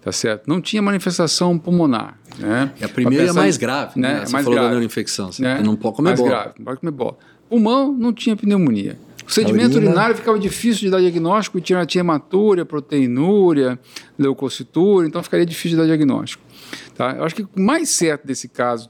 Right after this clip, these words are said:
Speaker 1: no final das contas, para o sucesso, sabe o que que foi, Bruno? Além da expansão, protocolo de sepsis, que é bem pertinente, foi dar antibiótico empírico para essa
Speaker 3: É.
Speaker 1: doente que,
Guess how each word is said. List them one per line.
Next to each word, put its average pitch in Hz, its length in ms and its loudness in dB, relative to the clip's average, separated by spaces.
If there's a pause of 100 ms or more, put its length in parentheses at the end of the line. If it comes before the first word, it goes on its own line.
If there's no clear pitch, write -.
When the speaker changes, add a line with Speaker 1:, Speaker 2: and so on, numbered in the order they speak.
(120)
Speaker 1:
no 143 100 -6
final 123 200 -4
das 110 180 -4
contas, 139 260 0
para 123 140 -6
o - 80 -18
sucesso, - 520 -2
sabe 151 100 -2
o 135 40 -20
que 131 100 -4
que - 80 -14
foi, 170 220 0
Bruno? 110 320 -4 (440)
Além 226 160 2
da 196 60 -2
expansão, 139 640 -2
protocolo 113 500 -4
de 98 80 -10
sepsis, 123 420 -4
que 120 120 -6
é 101 60 -8 (160)
bem 123 200 -2
pertinente, 131 500 -2
foi 180 120 -2
dar 165 140 0
antibiótico 160 520 -2
empírico 175 680 0
para 117 120 -2
essa 113 140 -2
Speaker 3:
É. - 20 2
Speaker 1:
doente 123 280 0
que, 185 240 0